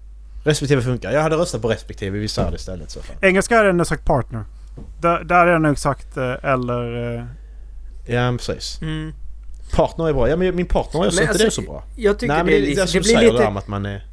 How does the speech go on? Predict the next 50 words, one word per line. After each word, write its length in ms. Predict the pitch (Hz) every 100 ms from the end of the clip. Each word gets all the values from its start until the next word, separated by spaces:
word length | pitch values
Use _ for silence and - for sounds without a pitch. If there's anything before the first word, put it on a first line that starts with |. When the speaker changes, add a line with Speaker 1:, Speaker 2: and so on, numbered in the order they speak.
| -
Speaker 2:
Det 160 | - 170
Speaker 3:
Alltså, 140 | 185
Speaker 2:
låter 100 | 196
Speaker 3:
på 60 | 185
Speaker 2:
lite 160 | 208 196
som 60 |
Speaker 3:
svenska 160 | 175 190
Speaker 2:
att 80 | 175
man 0 |
Speaker 3:
så 40 |
tycker 120 | 190
jag 100 | 185 151
Speaker 2:
döljer 160 | 175
Speaker 3:
det 60 | 170
blir 100 | 151
Speaker 2:
vilken 80 | 165
Speaker 3:
liksom 140 | 151 156
Speaker 2:
sexualitet 440 | 156 147 151 -
man 120 | 131
har, 160 | 127 107
alltså. 200 | 107 104 - - - - - -
Speaker 1:
Ja. 240 | 104 95 - -
Speaker 3:
Ja, 100 | 208
och 280 | 208 196 196
Speaker 1:
Vad 100 | 165
Speaker 3:
det 60 |
Speaker 1:
skulle 140 | - 196
du 40 |
Speaker 3:
känns 40 |
Speaker 1:
säga 140 | - 170
Speaker 3:
lite 80 | 180
Speaker 1:
där? 80 |
Speaker 3:
också 180 | 175 196
som 180 | 180 170
att 120 | 160
man... 220 | 160 151 - - -
Jag, 160 | 160
jag 120 | 170 185
är 40 |
inte 160 | 180 175
riktigt 300 | 175 156 -
säker 440 | 156 147 147 143
på 180 | 135 139
om 120 | 139
det 60 | 139
är 40 |
någon 180 | 139 139
du 60 |
jobbar 420 | 135 143 139 147 139
med 300 | 131 131